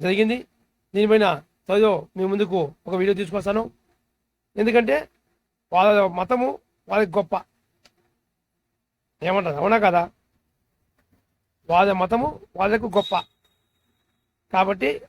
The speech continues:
వాళ్ళ సాంప్రదాయాన్ని వాళ్ళు పాటిద్దాం. అన్ని మతాన్ని కించపరిచేదొద్దు, ఎందుకంటే ఏ మతాన్ని మనం కించపరచకూడదు. ఎందుకంటే వాళ్ళ అభిమతం కాబట్టి వాళ్ళ ఇష్టం, వాళ్ళ అభిమతము వాళ్ళు,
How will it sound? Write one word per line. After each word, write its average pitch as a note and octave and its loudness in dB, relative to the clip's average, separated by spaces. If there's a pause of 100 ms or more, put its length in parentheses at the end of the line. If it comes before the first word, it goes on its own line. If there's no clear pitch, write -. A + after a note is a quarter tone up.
(120)
వాళ్ళ F#3+ 6 (200)
సాంప్రదాయాన్ని G3 0 (680)
వాళ్ళు G#3 4
పాటిద్దాం. G3 0 (1600)
అన్ని A#3 2
మతాన్ని B3+ 2
కించపరిచేదొద్దు, G#3+ 0 (340)
ఎందుకంటే A3 -4 (100)
ఏ - 6
మతాన్ని A#3+ 2
మనం A3 -2
కించపరచకూడదు. G3+ -2
ఎందుకంటే G#3+ -2 (580)
వాళ్ళ F#3 2
అభిమతం A#3+ 2 (680)
కాబట్టి G#3+ -2
వాళ్ళ G#3+ 4
ఇష్టం, G3+ -4 (440)
వాళ్ళ F3 -2
అభిమతము A3 -2 (520)
వాళ్ళు, G#3 4